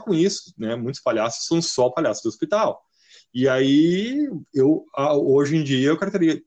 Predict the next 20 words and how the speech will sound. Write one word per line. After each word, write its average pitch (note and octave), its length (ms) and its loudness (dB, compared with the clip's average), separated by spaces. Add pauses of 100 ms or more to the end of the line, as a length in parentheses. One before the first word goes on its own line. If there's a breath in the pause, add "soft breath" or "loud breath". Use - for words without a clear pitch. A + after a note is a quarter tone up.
(100)
caracterizaria B2 840 -2
como F3 220 -2
um G#3 100 0
tipo F#3 380 -2
contemporâneo. F3+ 880 0 (680)
Então, A#2 240 0
o A#2+ 40 0
meu B2 160 0
convite C3 380 -4
pra C#3 140 0
ti C#3 280 0
é D3+ 60 0
falar D3+ 320 0
outros F3+ 420 0
tipos F3 380 -8
desses D#3 360 -2
contemporâneos C3+ 920 -4
que - 140 -14
não D#3+ 160 -6
sejam D#3+ 460 -2